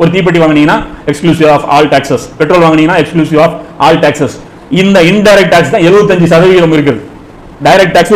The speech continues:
ரொம்ப கம்மி. நீ அம்பானி அதிகமா டாக்ஸ் கட்டுறானா நீங்க கட்டுவீங்களா?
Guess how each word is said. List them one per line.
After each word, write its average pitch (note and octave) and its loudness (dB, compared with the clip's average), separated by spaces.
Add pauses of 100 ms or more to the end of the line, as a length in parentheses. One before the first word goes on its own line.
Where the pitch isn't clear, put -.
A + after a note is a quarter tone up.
ரொம்ப F#3 0 (100)
கம்மி. D#3 0 (640)
நீ D#3 2 (120)
அம்பானி G#3 0
அதிகமா G3 0
டாக்ஸ் F3 0
கட்டுறானா F3 0
நீங்க F3 0
கட்டுவீங்களா? D3 0